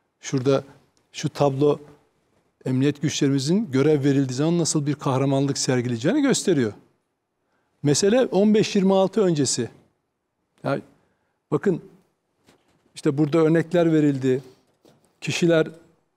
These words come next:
saldırganlar nereye, nasıl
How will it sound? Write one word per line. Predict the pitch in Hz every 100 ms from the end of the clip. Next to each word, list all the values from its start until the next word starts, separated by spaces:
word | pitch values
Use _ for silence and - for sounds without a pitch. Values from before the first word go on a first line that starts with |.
| _
saldırganlar | - - 143 151 147 151 151 147 143 - _ _ _ _ _ _ -
nereye, | 143 175 196 185 180 180 -
nasıl | 156 147 165 - 190 180